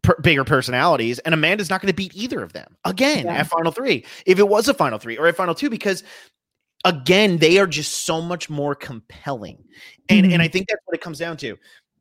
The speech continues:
Speaker 1: Going into that final tribal, I don't know what James was gonna do, but he writes down Courtney's name because Courtney knows how to be, I mean, Alexa, you live in New York.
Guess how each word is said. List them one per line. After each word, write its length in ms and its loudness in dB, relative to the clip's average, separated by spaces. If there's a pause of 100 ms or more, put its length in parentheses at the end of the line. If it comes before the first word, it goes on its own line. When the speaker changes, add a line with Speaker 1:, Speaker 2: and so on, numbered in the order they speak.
Speaker 1:
Going 360 4
into 200 -2
that 200 4
final 240 2
tribal, 420 2
I 120 4
don't 200 2
know 160 2
what 240 -2
James 300 -8
was 100 -16
gonna 180 -14
do, 180 -14 (480)
but 120 2
he 240 2
writes 320 -2
down 220 0
Courtney's 500 -4
name 300 -10 (360)
because 280 2
Courtney 560 -4 (140)
knows 280 4
how 160 0
to 80 0
be, 380 -2
I 80 0
mean, 140 0
Alexa, 300 0
you 180 -2
live 180 4
in 60 -4
New 80 -4
York. 280 -4